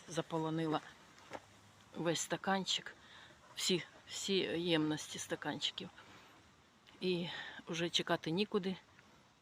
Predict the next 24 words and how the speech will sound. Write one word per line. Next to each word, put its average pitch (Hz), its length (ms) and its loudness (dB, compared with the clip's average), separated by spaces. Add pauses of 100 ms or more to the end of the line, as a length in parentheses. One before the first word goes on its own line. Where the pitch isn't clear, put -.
(120)
Хай, 170 420 2
я-, 175 240 6
якщо 185 320 8
і 180 60 10
під 170 200 4
дощ 175 180 6
попадуть, 180 400 2
то 160 120 0
не, 160 220 2
не, 170 360 0
не 185 100 -2
страшно, 165 460 2
хай 170 180 2
попадають 165 540 0
і 160 40 -6
під 165 160 -4
дощик 156 320 2
треба. 147 320 0 (720)
Так 156 100 -6
що - 160 -2
завтра, 175 360 2
зараз 170 340 2
буду 165 160 -2
висаджувати. 156 760 -4